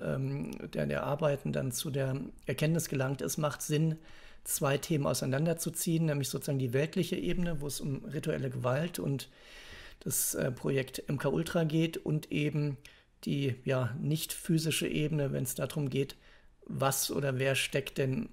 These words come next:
hinter diesen Vorgängen. Und dazu muss man wissen, wie war die Entstehungsgeschichte, die überhaupt zu diesen Büchern geführt hat. Und das Ganze ging eben los mit überraschenden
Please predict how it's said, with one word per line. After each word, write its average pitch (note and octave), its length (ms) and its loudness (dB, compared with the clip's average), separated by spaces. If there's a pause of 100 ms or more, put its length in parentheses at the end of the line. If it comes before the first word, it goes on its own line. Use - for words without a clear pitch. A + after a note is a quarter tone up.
(120)
hinter D#3+ 300 6
diesen A#2+ 240 2
Vorgängen. C#3 580 0 (680)
Und - 60 -2
dazu D3 180 2
muss E3 160 6
man D3+ 160 6
wissen, E3+ 220 4
wie D3+ 160 4
war D3 100 6
die D3+ 80 2
Entstehungsgeschichte, D#3+ 1000 4
die C3 80 0
überhaupt C3 500 0 (120)
zu - 220 0
diesen C3+ 420 2
Büchern D3+ 360 0
geführt F#3 400 2
hat. B2+ 240 0
Und - 200 -2
das - 140 -2
Ganze D3 460 2 (500)
ging E3 220 6
eben D#3 240 4
los D3 580 2
mit D3 340 0 (280)
überraschenden C#3 680 2